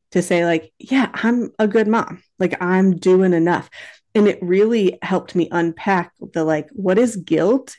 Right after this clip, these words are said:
and what is the societal messaging part of you should be doing X, Y, and Z.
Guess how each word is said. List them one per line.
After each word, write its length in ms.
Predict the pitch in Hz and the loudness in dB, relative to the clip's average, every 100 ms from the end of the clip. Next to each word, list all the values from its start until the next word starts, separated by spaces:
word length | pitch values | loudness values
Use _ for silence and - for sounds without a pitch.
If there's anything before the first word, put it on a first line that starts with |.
| - | -4
and 200 | 190 185 | 0 2
what 140 | 180 | 2
is 160 | 214 233 | 0 0
the 140 | 247 | -4
societal 760 | 226 - 185 - 156 165 165 156 | -4 -6 -6 -6 -2 0 0 -2
messaging 680 | 151 - - 156 - - 156 | -4 -6 -12 -12 -8 -10 -10
part 380 | - - - - | -4 -4 -4 -6
of 480 | - 143 147 - 190 - - - - - _ | -4 0 0 -2 -8 -20 -20 -20 -20 -20 _
you 220 | 190 226 | 6 6
should 500 | 214 - - 233 202 | 6 0 4 4 4
be 180 | 190 180 | 2 2
doing 280 | 175 170 165 | 4 2 2
X, 240 | 160 - | 0 -2
Y, 120 | 165 160 | 0 2
and 180 | 156 | 2
Z. 320 | 156 196 165 | 0 0 0